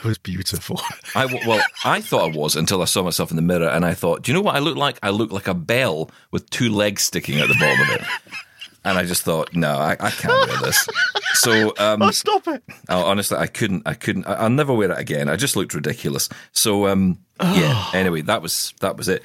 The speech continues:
Speaker 2: But no, so I, I go to the, the event and we sit down at, at dinner,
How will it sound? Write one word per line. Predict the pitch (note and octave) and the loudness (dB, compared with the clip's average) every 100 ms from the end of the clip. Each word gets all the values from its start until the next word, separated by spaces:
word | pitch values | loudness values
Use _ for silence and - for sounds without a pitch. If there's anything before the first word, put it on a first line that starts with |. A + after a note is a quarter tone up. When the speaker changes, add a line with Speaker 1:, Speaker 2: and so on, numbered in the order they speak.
| - | -6
Speaker 2:
But | C3 D#3+ | -2 0
no, | G3 | 0
so | F3 | 0
I, | D3+ C3+ A#2+ | 2 2 2
I | B2+ | 0
go | B2 E3+ F3 | 2 2 2
to | - | 2
the, | A#2+ F2+ | 0 2
the | F2+ | 0
event | D#2 C#2+ D2+ | 0 -2 -2
and | E2 E2+ D#2 - | 0 0 0 -2
we | D#2+ | -2
sit | D#2+ - | 0 0
down | F2+ E2 | 0 -2
at, | - - | -4 -8
at | C#2 | -6
dinner, | C#2+ A#1+ | -4 -4